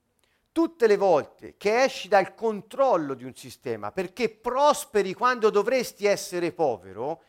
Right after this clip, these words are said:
il sistema ti rigetta come una cosa estranea, non ti vogliono più. Perché? Perché rischi di far vedere a tutti gli altri come possono funzionare.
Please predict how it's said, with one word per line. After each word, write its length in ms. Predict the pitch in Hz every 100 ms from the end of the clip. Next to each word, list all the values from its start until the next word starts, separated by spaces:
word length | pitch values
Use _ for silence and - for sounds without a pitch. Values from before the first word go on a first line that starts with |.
| _
il 160 | 269 -
sistema 680 | 285 269 - 262 220 185
ti 280 | 180 240 254
rigetta 760 | 226 220 233 214 180 _ 143 139
come 380 | 254 269 214 202
una 340 | 196 202 196
cosa 360 | 214 240 208 190
estranea, 840 | 165 - 185 202 160 117 101 90 -
non 300 | 233 233 -
ti 120 | 220
vogliono 500 | 247 233 190 202 202
più. 260 | 214 196 - _ _ _ _ _ _ _
Perché? 600 | 175 180 185 247 311 302 _ _ _ _ _
Perché 400 | 220 254 - 269
rischi 520 | 269 302 208 - 170
di 100 | 165
far 220 | 233 240
vedere 440 | 240 269 269 220 175
a 60 |
tutti 380 | 165 320 320 269
gli 100 | 214
altri 720 | 190 147 131 - 156 233 208 _ _ _
come 280 | 277 302 220
possono 480 | 247 262 262 269
funzionare. 720 | 180 196 - 170 185 170 -